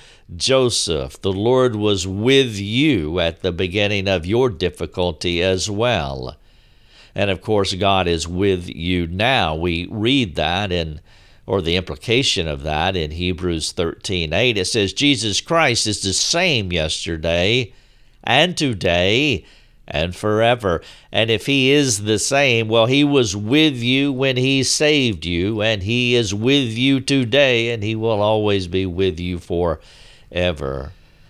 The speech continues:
What God is doing is he is answering one of your most prolonged and most desired prayers,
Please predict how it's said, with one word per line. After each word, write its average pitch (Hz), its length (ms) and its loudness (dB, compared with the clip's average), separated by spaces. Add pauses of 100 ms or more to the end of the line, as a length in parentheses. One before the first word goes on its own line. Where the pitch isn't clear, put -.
(320)
What 123 280 0
God 135 260 4
is 90 240 -6
doing 101 580 0
is 104 200 -2
he 120 160 2
is 110 180 2
answering 117 560 -2
one 104 200 0
of 98 140 -2
your 101 220 0
most 123 640 -2
prolonged 123 960 0
and 87 320 -2
most 104 480 -2
desired 95 800 0
prayers, 69 920 -4